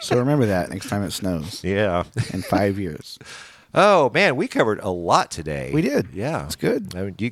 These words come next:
Speaker 2: got anything else over there?
Speaker 1: Um, just looking forward to that meteor shower. Maybe we can get some pictures. If we do, just send it to our site and we'll get 'em up there.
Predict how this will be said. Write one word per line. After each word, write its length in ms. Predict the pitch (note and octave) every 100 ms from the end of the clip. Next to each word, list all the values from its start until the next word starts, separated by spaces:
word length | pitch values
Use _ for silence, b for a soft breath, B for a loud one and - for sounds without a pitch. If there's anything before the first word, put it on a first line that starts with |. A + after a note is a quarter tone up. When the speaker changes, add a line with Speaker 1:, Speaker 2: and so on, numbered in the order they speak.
| - -
Speaker 2:
got 160 | A2
anything 320 | C#3 C#3 C#3+
else 420 | C#3+ F3+ G#3 - F3+
over 160 | F#3
there? 300 | F3+ A3 A#3+ -
Speaker 1:
Um, 720 | F#3 A3+ B3+ C4+ C4 C4 C4+ _ _ -
just 200 | B2+ B2+
looking 180 | C#3+ C#3
forward 180 | D3 D3+
to 40 |
that 140 | E3
meteor 280 | D#3+ B2+ A#2+
shower. 520 | - - F#2 A#2+ G3+ - _ C#3 -
Maybe 220 | C3 B2+
we 160 | C3+ C#3+
can 100 | B2+
get 160 | -
some 160 | - C#3+
pictures. 540 | B2+ - - E3+ -
If 140 | - A#2+
we 60 |
do, 220 | G#2 G#2+
just 180 | E3 D3
send 160 | - G#2+
it 100 | -
to 100 | A2+
our 120 | G#2+
site 440 | - F#2+ G2+ F#3+ -
and 100 | G#2
we'll 120 | G#2
get 160 | G#2+
'em 100 | G#2
up 140 | G#2 -
there. 260 | A2+ D#3+